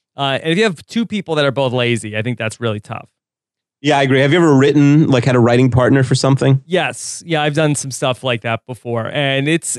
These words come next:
Speaker 1: it's, you know, it really is tricky and there's a lot of compromise. And it's almost like you need two people that are sort of, like, opposites, where it's like one person is really good with story and the other person is good with, uh, sort of the jokes.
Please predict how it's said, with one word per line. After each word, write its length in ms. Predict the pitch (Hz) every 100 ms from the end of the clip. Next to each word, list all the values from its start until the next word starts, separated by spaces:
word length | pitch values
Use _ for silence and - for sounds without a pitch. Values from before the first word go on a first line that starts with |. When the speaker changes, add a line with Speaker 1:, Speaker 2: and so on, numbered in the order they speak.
| -
Speaker 1:
it's, 400 | 196 - - - _ _
you 160 | 180
know, 200 | 190 190
it 160 | 170 190
really 800 | 190 208 208 226 226 220 220 208 190
is 540 | 185 185 180 170 -
tricky 600 | - - 185 - 180 175
and 160 | 151 131
there's 100 | 120
a 40 |
lot 180 | 139 139
of 60 | 131
compromise. 880 | - 170 160 165 160 156 156 156 143
And 80 |
it's 140 | 165 180
almost 220 | 254 277
like 180 | 214 160
you 80 | 185
need 320 | 190 185 139
two 160 | 202
people 260 | 180 180 160
that 100 | 156
are 100 | 147
sort 260 | 131 180 156
of, 60 |
like, 160 | 143 131
opposites, 680 | 127 127 131 117 127 110 -
where 120 | 127
it's 120 | 117
like 100 | 120
one 220 | 120 143 143
person 340 | 147 135 139
is 140 | 127 117
really 220 | 131 131
good 200 | 123 113
with 100 | 120
story 560 | - 185 175 156 156 151
and 60 | 143
the 60 |
other 140 | 127 123
person 400 | - 127 - 123
is 140 | 117
good 220 | 113 131 110
with, 200 | 120 -
uh, 140 | 123 135
sort 200 | - 131
of 60 |
the 80 | 110
jokes. 560 | 113 156 160 156 -